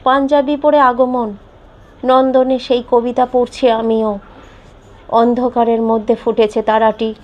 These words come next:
হলুদ সে নয়, পুরোপুরি সাদা, উজ্জ্বল। অবাক হয়েছি প্রথম সারিতে বসেছ, নিবিষ্ট হয়ে শুনছ আমার কবিতা। তখন আমার যৌবন কালার, তুমি প্রৌঢ়ের বিস্ময় উপহার।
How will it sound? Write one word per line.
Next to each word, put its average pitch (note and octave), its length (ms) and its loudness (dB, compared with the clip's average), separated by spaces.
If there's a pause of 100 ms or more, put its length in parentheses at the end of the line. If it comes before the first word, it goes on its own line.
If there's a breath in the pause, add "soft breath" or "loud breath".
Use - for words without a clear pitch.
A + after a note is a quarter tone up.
(600 loud breath)
হলুদ D4+ 320 2
সে G4 240 -4
নয়, D#4 440 2
পুরোপুরি D#4 460 0
সাদা, C4+ 680 0
উজ্জ্বল। A3+ 580 -2 (720 loud breath)
অবাক C#4+ 340 2 (100)
হয়েছি C#4 320 0
প্রথম C4 380 -2
সারিতে A#3+ 400 0
বসেছ, A#3 460 -2 (1000 loud breath)
নিবিষ্ট B3 460 -2
হয়ে A3+ 340 2
শুনছ A3 440 -4
আমার A3 360 0
কবিতা। G#3+ 500 -2 (540 loud breath)
তখন C4+ 320 -2
আমার E4 280 0
যৌবন C4 500 2
কালার, G3 420 0 (1000 loud breath)
তুমি C4 280 0
প্রৌঢ়ের A#3+ 520 2
বিস্ময় A3 580 -2
উপহার। G#3 500 -2